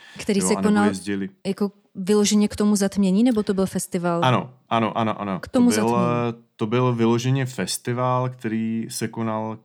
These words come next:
Speaker 2: ku příležitosti toho zatmění a na několik dní se tam prostě sešli, eh, lidi. Eh, to je, toto já zase znám jenom z těch obrázků z té střižny, jo. Tam já jsem fyzicky nebyl, tak, eh,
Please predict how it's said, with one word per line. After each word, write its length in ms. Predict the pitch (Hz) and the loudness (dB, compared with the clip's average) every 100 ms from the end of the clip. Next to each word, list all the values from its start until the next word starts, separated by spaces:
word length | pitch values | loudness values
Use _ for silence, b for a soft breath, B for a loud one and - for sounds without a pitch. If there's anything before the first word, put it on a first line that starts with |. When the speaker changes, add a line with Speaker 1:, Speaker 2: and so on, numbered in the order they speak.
| _ | _
Speaker 2:
ku 120 | 131 | -8
příležitosti 760 | 127 - 123 117 117 113 - 117 | -4 -2 0 0 0 -4 -6 -8
toho 260 | 113 104 | -6 -6
zatmění 760 | 87 85 - 113 117 120 123 123 | -6 -6 -6 -4 -4 -4 -4 -4
a 80 | 113 | -4
na 80 | 101 | -4
několik 360 | 98 113 104 | -4 -4 -4
dní 180 | 95 98 | -2 -4
se 140 | 98 | -4
tam 160 | 110 101 | -6 -6
prostě 260 | - - 101 | -8 -12 -10
sešli, 600 | - 95 - 98 92 85 | -8 -8 -6 -6 -6 -8
eh, 720 | - - - - - 95 95 | -14 -16 -14 -14 -12 -8 -4
lidi. 580 | 95 101 113 117 117 113 B B B B B B B B | -4 -2 0 0 0 -4 B B B B B B B B
Eh, 360 | 104 98 101 101 | -6 -2 0 -2
to 140 | 98 | 0
je, 120 | 110 101 | 0 2
toto 240 | 127 135 | 0 4
já 140 | 131 | 4
zase 240 | 123 123 127 | 4 2 0
znám 240 | 127 127 | 2 4
jenom 180 | 123 127 | 4 2
z 40 | |
těch 140 | 127 127 | 2 0
obrázků 500 | 117 120 120 120 127 | 0 2 0 -2 -6
z 60 | 123 | -4
té 180 | 127 | -2
střižny, 520 | 120 - - 113 107 85 | -2 -6 -4 -4 -2 -4
jo. 180 | 82 | -6
Tam 160 | 92 95 | -6 -4
já 100 | 95 | -4
jsem 200 | 95 107 | -4 -6
fyzicky 460 | 107 98 98 - 117 | -8 -8 -8 -4 -2
nebyl, 540 | 98 92 113 117 117 | -2 0 2 2 0
tak, 280 | 117 104 | -2 -8
eh, 80 | - | -6